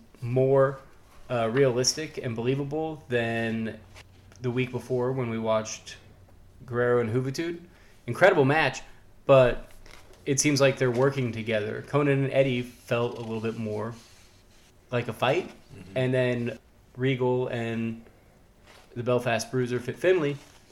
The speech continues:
Speaker 1: that was a fucking fight, and we see guys, you know, do garbage match brawling in E C W, these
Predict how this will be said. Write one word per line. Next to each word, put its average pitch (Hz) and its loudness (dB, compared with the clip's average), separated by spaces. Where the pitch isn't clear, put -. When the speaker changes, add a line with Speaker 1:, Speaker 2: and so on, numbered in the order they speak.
Speaker 1:
that 160 2
was 127 -2
a - -2
fucking 120 0
fight, 151 2
and 139 4
we 151 2
see 147 0
guys, 127 2
you 139 -2
know, 117 0
do 127 -2
garbage 123 0
match 123 -2
brawling 127 2
in 120 -4
E 123 -4
C 120 -4
W, 131 0
these 120 -6